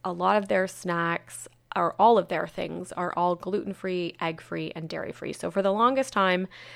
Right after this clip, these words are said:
that was our big three. We, I was looking for anything I could buy that was gluten-free, dairy-free,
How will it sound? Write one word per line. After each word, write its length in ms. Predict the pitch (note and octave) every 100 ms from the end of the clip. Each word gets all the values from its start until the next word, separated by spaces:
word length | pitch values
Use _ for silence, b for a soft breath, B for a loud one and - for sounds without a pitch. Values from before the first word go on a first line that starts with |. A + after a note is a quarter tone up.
| B
that 200 | G3 F#3+
was 140 | G3+ G3
our 140 | F3+
big 260 | E3+ F3+ E3
three. 320 | F3+ D#3 D3+
We, 180 | D3+ E3
I 160 | E3
was 160 | E3 E3
looking 300 | F3 F3+ F3
for 180 | - -
anything 400 | A#3 C#4 C#4 B3+
I 100 | A3
could 200 | A3 G3
buy 300 | F3+ F3 E3+
that 140 | E3 C#3
was 180 | D#3+
gluten-free, 520 | - D#3+ D#3+ E3+ E3 D#3+
dairy-free, 760 | E3+ E3+ E3 - E3 D#3 D#3